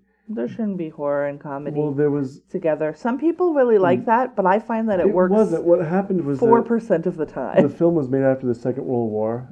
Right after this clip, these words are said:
Speaker 2: and
Speaker 1: Mm-hmm.
Speaker 2: so there was a lot of actual horror in the film, including the ventriloquist dummy that comes to life. And it
Speaker 1: You
Speaker 2: just
Speaker 1: know.
Speaker 2: And so they felt that having one segment that was sort of about, you know, an, an experienced ghost,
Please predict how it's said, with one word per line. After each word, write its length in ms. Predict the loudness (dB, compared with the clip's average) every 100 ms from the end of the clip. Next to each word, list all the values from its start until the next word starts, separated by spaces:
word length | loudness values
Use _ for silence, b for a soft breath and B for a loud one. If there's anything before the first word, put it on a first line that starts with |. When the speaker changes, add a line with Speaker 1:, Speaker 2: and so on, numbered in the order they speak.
| -20 -8
Speaker 2:
and 120 | -2
Speaker 1:
Mm-hmm. 180 | 0 -2
Speaker 2:
so 240 | 0 0
there 120 | 2
was 120 | 0
a 40 | -2
lot 380 | 0 0 2 0
of 240 | -2 -6 -18 _ _
actual 460 | -4 -4 -2 -6 0
horror 260 | 4 6
in 120 | 6 2
the 80 |
film, 280 | -2 -2 0
including 360 | 0 0 0 0
the 40 |
ventriloquist 640 | -2 -4 -2 -2 -2 -4
dummy 240 | 0 2 2
that 160 | 0
comes 220 | -4 -6 -4
to 100 | -2
life. 280 | 0 0
And 100 | -4 -2
it 20 |
Speaker 1:
You 80 | 0
Speaker 2:
just 40 |
Speaker 1:
know. 240 | 2 2 0 b b 0
Speaker 2:
And 180 | 0 2
so 140 | 0
they 120 | 0
felt 380 | -2 -2 -2 2
that 160 | 2 2
having 380 | -2 0 2
one 180 | 2 0
segment 500 | 0 -2 0 0 0
that 180 | -2 -2
was 200 | -2 -4
sort 200 | -4 -2
of 100 | 0
about, 460 | 0 0 -2 -4 -8
you 80 | -2
know, 160 | 0
an, 480 | 0 -4 -4 0 0
an 120 | -2 -6
experienced 560 | -6 0 2 2 -2
ghost, 420 | 0 0 0 -8